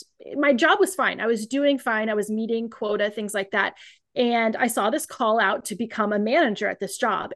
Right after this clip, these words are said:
And I had so much, like, imposter syndrome. I was like, "I'm just an entry level. I've only been here a year." And I didn't apply. And she called me into her office the next day and, like,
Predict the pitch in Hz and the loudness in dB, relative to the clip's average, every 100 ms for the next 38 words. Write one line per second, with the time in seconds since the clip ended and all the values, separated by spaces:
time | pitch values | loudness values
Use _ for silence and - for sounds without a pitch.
0 | - 226 220 226 247 254 - 208 208 214 | -4 0 0 2 0 -2 -2 0 0 -2
1 | - - - - - 196 - 277 - 277 | -4 -6 -6 -6 -6 -8 -2 -2 0 0
2 | 247 269 269 262 226 208 202 - - 453 | 4 4 6 4 2 0 -2 -2 0 2
3 | 427 403 339 320 349 302 302 277 226 254 | 2 4 4 2 2 0 2 4 2 2
4 | 277 247 247 233 220 208 226 247 208 - | 0 0 -2 -2 -4 -4 -4 -4 -4 -6
5 | _ _ - 254 240 240 285 220 - 233 | _ _ 2 4 4 4 4 2 -2 0
6 | 214 214 233 - 196 226 247 247 233 - | 0 -4 -8 -6 -4 -2 -4 -4 -6 -4
7 | 196 214 214 196 185 - 202 214 196 196 | -6 -6 -8 -8 -10 -6 -4 -2 -4 -4
8 | 185 | -6